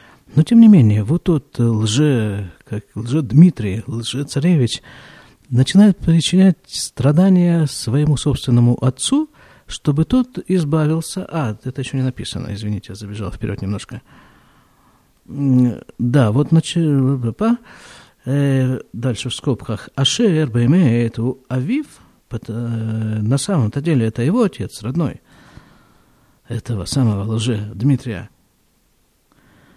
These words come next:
«Весам ино лихьот ровебо раот тамид», и постоянно причинял ему всякие гадости.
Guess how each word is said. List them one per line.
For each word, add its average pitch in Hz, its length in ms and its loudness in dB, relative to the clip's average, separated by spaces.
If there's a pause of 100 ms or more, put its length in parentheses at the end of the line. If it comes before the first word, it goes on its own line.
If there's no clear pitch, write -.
(120)
«Весам 190 420 4 (100)
ино 160 680 8
лихьот 147 800 2
ровебо 151 1040 0
раот 139 600 -4
тамид», 170 420 2 (420)
и 135 100 -2
постоянно 175 560 2
причинял 170 580 0
ему 147 280 2
всякие 185 580 -6
гадости. 117 640 -10